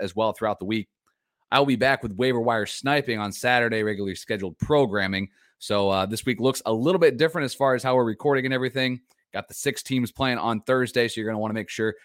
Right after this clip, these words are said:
that you get that content as quick as possible. So just come hang out with us on Tuesday night. Looking forward to it. All right, of course, on this show, we are doing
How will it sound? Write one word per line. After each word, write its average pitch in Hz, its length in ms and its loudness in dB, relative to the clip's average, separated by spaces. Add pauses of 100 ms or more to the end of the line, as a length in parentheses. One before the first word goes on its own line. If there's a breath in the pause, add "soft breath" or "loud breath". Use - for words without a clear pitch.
(140 loud breath)
that 98 60 -4
you 113 80 0
get 120 160 0
that 110 180 0
content 113 420 -6
as 101 140 -6
quick - 240 -2
as 104 80 -8
possible. 147 480 0
So 120 120 -6
just 113 220 -4
come 127 280 -2 (220 soft breath)
hang 117 120 -4
out 120 180 4
with 120 120 2
us 120 200 0
on 113 360 0
Tuesday 110 340 -2
night. 104 240 -2
Looking 101 240 -6
forward 104 360 -2
to 92 120 -8
it. 73 100 -14 (540 soft breath)
All 123 120 2
right, 131 160 2
of - 80 -8
course, 151 240 2
on 131 380 0
this 143 160 4
show, 156 280 4
we 117 160 0
are 117 120 0
doing 113 420 2